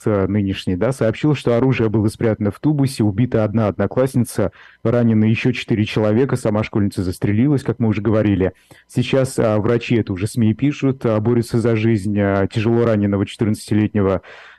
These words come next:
а, Тимофея, у него прострелено предплечье и колено, он потерял много крови. А,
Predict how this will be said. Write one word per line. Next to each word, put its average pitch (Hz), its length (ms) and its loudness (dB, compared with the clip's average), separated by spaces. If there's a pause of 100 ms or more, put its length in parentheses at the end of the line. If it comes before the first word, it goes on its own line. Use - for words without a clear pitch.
а, 101 240 0
Тимофея, 110 680 0
у 123 40 2
него 104 320 0
прострелено 104 680 0
предплечье 113 580 -2
и - 20 -6
колено, 127 380 2
он 110 80 0
потерял 107 320 -2
много 107 300 0
крови. 143 440 0 (400)
А, 113 260 2